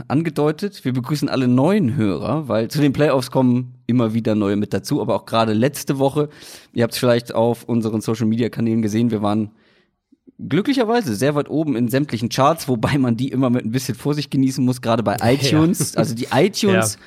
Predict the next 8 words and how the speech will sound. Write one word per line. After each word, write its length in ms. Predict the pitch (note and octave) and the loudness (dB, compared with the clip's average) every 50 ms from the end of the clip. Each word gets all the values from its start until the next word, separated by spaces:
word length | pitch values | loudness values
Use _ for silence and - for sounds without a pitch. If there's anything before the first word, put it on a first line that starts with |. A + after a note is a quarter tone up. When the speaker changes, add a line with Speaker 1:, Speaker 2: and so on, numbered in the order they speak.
| - B2 | -12 -8
Speaker 2:
Ja, 60 | A2+ | -6
ja. 120 | A2 A2 - _ _ - | -6 -6 -8 _ _ -4
Speaker 1:
ähm, 300 | - A#2+ B2 B2 A2 B2 | 0 0 0 0 -2 -4
Podcast-Charts 1800 | - - F3 F#3+ - - - B2+ A#2+ A2+ A2+ A2 - - - - - _ _ _ _ - - - - G2+ F#2+ G#2+ C3 F3+ A3 - - - - - _ _ _ _ _ _ _ _ _ | -2 -2 -2 -2 -2 -10 -6 -2 0 0 0 0 -4 -10 -16 -18 -20 _ _ _ _ -10 -8 -4 -2 0 2 2 2 2 0 -4 -6 -6 -6 -8 _ _ _ _ _ _ _ _ _
sind 260 | - - B2 C3 C3 C3 | -4 0 2 2 2 2
wirklich 460 | B2+ B2 B2 A2+ G2+ - - - _ _ _ _ _ _ _ _ _ _ _ - A#2 | 0 0 0 -2 -2 -4 -10 -20 _ _ _ _ _ _ _ _ _ _ _ -10 -8
so, 640 | G#2+ A2 A2 B2 C#3 D#3 E3 E3+ E3+ E3+ - - - - | -6 0 2 4 4 6 6 6 4 2 0 -2 -4 -2
ähm, 640 | B2 B2+ B2 B2 A#2+ A#2 A2+ A#2 A#2+ A#2 A#2 A#2 | 2 2 4 4 2 2 2 2 2 2 0 -2